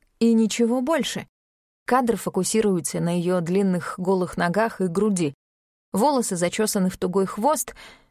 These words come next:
А благодаря макияжу она выглядит на лет двадцать семь, а не пятнадцать. Бедра Дейзи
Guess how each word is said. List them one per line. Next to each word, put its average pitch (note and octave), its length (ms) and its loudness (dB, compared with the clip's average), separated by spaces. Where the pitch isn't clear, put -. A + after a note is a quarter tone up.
А G3 180 -2
благодаря F#3+ 480 2
макияжу G#3+ 580 0
она F#3 200 0
выглядит G#3+ 460 0
на A3 120 2
лет A#3+ 200 0
двадцать B3 400 -2
семь, B3+ 300 0
а G3 60 0
не D#3+ 180 -2
пятнадцать. F3 600 -4
Бедра F#3 460 2
Дейзи F#3 520 2